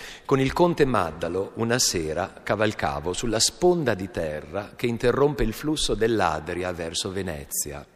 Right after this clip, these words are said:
Una nuda distesa di dune accumulate dal continuo mescolio della sabbia,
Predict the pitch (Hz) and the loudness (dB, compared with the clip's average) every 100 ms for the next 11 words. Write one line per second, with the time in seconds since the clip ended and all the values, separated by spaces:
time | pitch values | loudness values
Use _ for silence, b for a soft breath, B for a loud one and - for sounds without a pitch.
0 | _ _ B B B B 120 123 123 151 | _ _ B B B B 2 4 4 4
1 | 175 160 143 117 - - 123 120 113 113 | 4 2 2 0 -2 0 0 2 2 0
2 | 101 98 143 160 156 123 - 113 101 104 | -2 -4 -2 0 0 0 -2 -4 -2 0
3 | 110 123 - 101 95 90 101 101 - 143 | 0 -2 -4 -2 -4 0 0 0 -2 -4
4 | 139 135 131 120 107 - 113 104 95 92 | -2 0 0 0 0 0 0 0 0 -2
5 | 92 95 98 - 73 73 71 80 | -2 -4 -2 -4 -6 -8 -10 -12